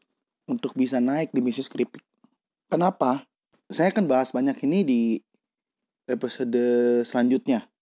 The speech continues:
Cuman saya nggak tahu di episode berapa, saya sedang konsep. Tapi yang pasti gini,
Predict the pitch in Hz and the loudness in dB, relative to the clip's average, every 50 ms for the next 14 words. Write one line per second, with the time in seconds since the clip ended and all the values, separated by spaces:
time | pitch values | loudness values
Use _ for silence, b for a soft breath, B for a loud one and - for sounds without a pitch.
0 | _ _ _ _ - 127 135 143 - - 147 147 - - 120 113 110 110 127 131 | _ _ _ _ -2 0 0 0 2 2 0 0 0 -2 -2 -2 0 2 2 2
1 | 117 123 117 107 117 - 120 117 113 117 107 - - 135 139 151 147 - - 117 | 2 2 0 -2 -2 -4 -4 -2 0 -2 -2 0 0 0 0 -2 -4 -8 -10 -8
2 | 110 - 110 113 110 107 107 110 110 110 131 151 202 - _ _ _ _ _ _ | -6 -4 -4 -4 -4 -4 -4 -4 -2 -2 -2 -2 -2 -6 _ _ _ _ _ _
3 | _ _ _ _ _ _ _ _ _ _ _ _ _ _ _ _ _ _ _ _ | _ _ _ _ _ _ _ _ _ _ _ _ _ _ _ _ _ _ _ _
4 | - 127 131 185 196 190 175 185 - 226 190 170 156 139 120 - | -2 0 0 2 2 0 0 0 0 0 0 2 2 0 0 -2